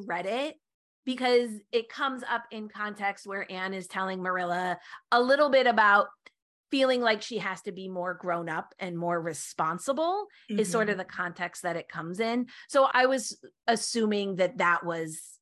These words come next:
Speaker 1: more of the context. I don't know how much sex ed they did back then.
Speaker 2: Well, I'm guessing they did none, which is why I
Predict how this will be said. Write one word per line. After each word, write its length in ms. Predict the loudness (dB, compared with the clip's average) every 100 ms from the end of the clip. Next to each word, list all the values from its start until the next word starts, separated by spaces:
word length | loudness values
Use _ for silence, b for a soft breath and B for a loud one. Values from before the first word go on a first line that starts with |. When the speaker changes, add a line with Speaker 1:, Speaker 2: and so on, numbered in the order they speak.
| _
Speaker 1:
more 240 | -2 0
of 100 | 0
the 80 | -6
context. 640 | -8 -8 -8 -8 -10 -12 B B B B
I 100 | 2
don't 280 | 4 4 2
know 560 | 4 4 4 4 4 2
how 220 | -2 0
much 240 | 2 0 -2
sex 360 | -4 -4 -2
ed 220 | -2 -2 -2
they 160 | -4
did 480 | -4 -2 -2 -4 -10 _ _ _ _ _
back 240 | -8 -8 -12
then. 300 | -16 -18 -20 _ B B B B
Speaker 2:
Well, 140 | -2 0
I'm 120 | 0
guessing 380 | 0 -2 2 2
they 160 | 2 0
did 180 | 2
none, 540 | 2 2 0 -2 -6 -6
which 240 | -4 -2
is 160 | -2 -2
why 340 | -2 0 -2 0
I 260 | -2 -4